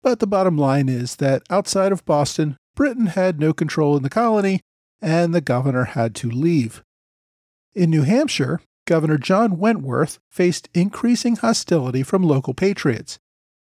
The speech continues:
He kept a low profile after Lexington and Concord, but on June thirteenth, a mob surrounded his house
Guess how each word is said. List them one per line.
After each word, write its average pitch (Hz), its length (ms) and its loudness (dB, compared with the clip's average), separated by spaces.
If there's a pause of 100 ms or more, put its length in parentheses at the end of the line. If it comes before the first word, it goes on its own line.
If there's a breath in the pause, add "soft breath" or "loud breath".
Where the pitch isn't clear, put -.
(100)
He 233 140 -2
kept 370 260 -2
a 233 40 4
low 208 200 2
profile 143 760 2
after 151 300 0
Lexington 139 540 0
and 127 100 -6
Concord, 156 500 0 (560)
but 160 140 2
on 165 140 4
June 254 280 2
thirteenth, 180 680 -2 (340)
a 156 100 2
mob 156 300 2
surrounded 190 580 2
his 214 180 0
house 143 440 2